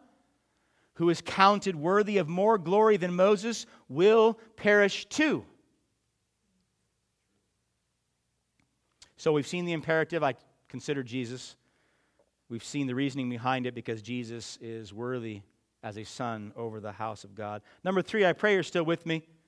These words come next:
I'm gonna get a quick little drink here, and you're gonna take a deep breath, 'cause I want you to focus. <clears throat>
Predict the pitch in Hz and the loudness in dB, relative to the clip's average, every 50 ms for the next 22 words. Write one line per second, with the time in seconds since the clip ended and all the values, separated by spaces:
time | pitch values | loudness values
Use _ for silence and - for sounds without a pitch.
0 | _ _ _ _ _ _ - 151 175 196 190 170 160 147 175 165 143 - - 190 | _ _ _ _ _ _ -4 -2 -2 0 -2 -2 2 2 2 2 2 0 -2 -4
1 | 180 185 185 190 156 147 117 147 160 165 - - 160 147 143 139 139 151 156 151 | -4 -2 -4 -4 -4 -4 -4 -4 -6 -6 -6 -6 -4 -4 -2 -2 -2 -4 -4 -4
2 | 143 131 - 143 135 - 131 107 147 156 147 - - 135 135 139 131 - _ _ | -6 -6 -6 -8 -10 -10 -10 -8 -8 -8 -8 -4 -2 0 0 0 0 -2 _ _
3 | _ _ _ _ _ _ _ _ _ _ 113 120 135 143 131 - 120 117 - - | _ _ _ _ _ _ _ _ _ _ -8 -4 -4 -4 -4 -6 -10 -8 -2 0
4 | 135 117 - - 78 - - - _ _ _ _ _ _ _ _ _ _ _ _ | -2 -2 -2 -6 -16 -20 -20 -20 _ _ _ _ _ _ _ _ _ _ _ _
5 | - _ _ _ _ _ _ _ _ _ _ _ _ _ _ _ _ _ _ _ | -20 _ _ _ _ _ _ _ _ _ _ _ _ _ _ _ _ _ _ _
6 | _ _ _ _ _ _ _ _ _ _ _ _ _ _ _ _ _ - - | _ _ _ _ _ _ _ _ _ _ _ _ _ _ _ _ _ -20 -14